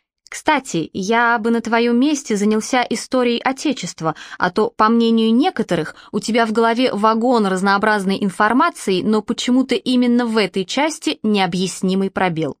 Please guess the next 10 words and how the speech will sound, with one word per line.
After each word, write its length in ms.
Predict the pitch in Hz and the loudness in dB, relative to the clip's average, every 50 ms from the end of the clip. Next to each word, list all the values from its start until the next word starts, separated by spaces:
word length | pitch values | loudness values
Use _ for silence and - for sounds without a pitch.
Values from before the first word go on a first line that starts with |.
| _ _ _ _ _ _ _ _ _ _ _ _ _ _ _ _ _ _ _ _ _ _ _ _ _ _ _ | _ _ _ _ _ _ _ _ _ _ _ _ _ _ _ _ _ _ _ _ _ _ _ _ _ _ _
Голова 540 | - 170 175 175 175 170 160 160 185 233 277 | -6 -4 -2 0 2 0 2 2 2 2 0
кивнул. 580 | 269 - - 190 160 160 165 160 156 151 147 - - _ _ _ _ _ _ _ _ _ | 0 -4 -6 -6 -4 -2 -2 -2 -2 -2 -2 -4 -8 _ _ _ _ _ _ _ _ _
Он 320 | - 214 240 285 302 254 226 | 0 2 2 4 4 2 2
был 120 | 254 254 | 0 -2
согласен 680 | 240 - 233 196 175 170 175 170 165 160 - - 151 147 | -2 -2 -2 -2 0 2 2 2 2 0 -2 -6 -8 -6
с 100 | - - | -6 -6
отцом. 480 | 156 - - - - 151 143 156 156 _ _ _ - - - - - _ | -6 -6 -8 -10 -8 -6 -6 -8 -8 _ _ _ -20 -20 -20 -20 -14 _
История 560 | - 190 - - - 269 294 311 294 285 277 - | -8 -8 -8 -4 -2 -2 0 2 2 0 0 0
их 240 | - 240 247 - | -2 -4 -4 -6
семейства, 840 | - - - 226 214 202 190 185 190 196 - - - 185 190 185 202 | -8 -6 -4 -2 0 0 0 0 -2 -4 -8 -10 -10 -8 -10 -10 -10